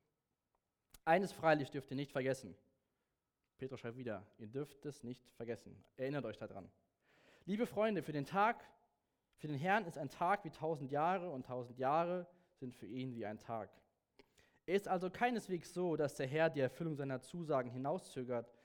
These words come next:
wie einige denken. Was sie für ein Hinauszögern halten, ist in Wirklichkeit ein Ausdruck seiner Geduld mit euch. Denn er möchte nicht, dass irgendjemand verloren geht. Er möchte vielmehr,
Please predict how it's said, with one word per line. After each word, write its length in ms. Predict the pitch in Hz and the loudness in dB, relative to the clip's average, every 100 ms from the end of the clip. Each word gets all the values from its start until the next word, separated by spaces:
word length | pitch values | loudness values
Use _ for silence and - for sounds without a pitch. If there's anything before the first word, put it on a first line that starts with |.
| _ - | _ -8
wie 120 | 139 | -4
einige 320 | 135 143 123 | -2 -2 -4
denken. 460 | 135 165 110 113 123 _ _ _ _ - _ _ _ _ _ _ _ _ _ | -4 -6 -8 -14 -16 _ _ _ _ -20 _ _ _ _ _ _ _ _ _
Was 280 | 139 147 - _ - | -4 -4 -8 _ -16
sie 180 | 143 190 | -12 -8
für 160 | 165 | -6
ein 80 | 143 | -4
Hinauszögern 680 | 151 170 226 - 185 170 143 | 0 0 0 -4 -6 -4 0
halten, 320 | 160 170 143 | 0 0 -4
ist 160 | 139 - | -8 -6
in 120 | 147 | -2
Wirklichkeit 520 | 202 208 - - 156 | 0 -2 -6 -4 -2
ein 100 | 135 | -2
Ausdruck 480 | - 175 202 - 185 | -2 -2 -2 -6 -10
seiner 400 | - 151 165 170 | -2 0 0 -2
Geduld 380 | 139 131 131 135 | -2 -2 -4 -4
mit 120 | 123 | -8
euch. 380 | 120 110 - - | -6 -8 -12 -8
Denn 140 | 127 | -4
er 60 | 131 | -2
möchte 260 | 151 151 | -4 -4
nicht, 320 | 151 208 240 - - - - _ _ | -2 0 -2 -6 -18 -20 -20 _ _
dass 260 | 151 135 - | -4 -4 -4
irgendjemand 720 | 226 233 202 151 156 151 160 - | -2 -2 0 -4 -2 -4 -6 -12
verloren 500 | - 127 147 180 156 | -8 -4 0 0 -2
geht. 320 | 127 120 - _ _ - | -4 -6 -8 _ _ -10
Er 80 | 123 | -6
möchte 260 | 127 - | -6 -6
vielmehr, 640 | 127 - 196 180 135 127 | -16 -6 -2 -2 -2 -4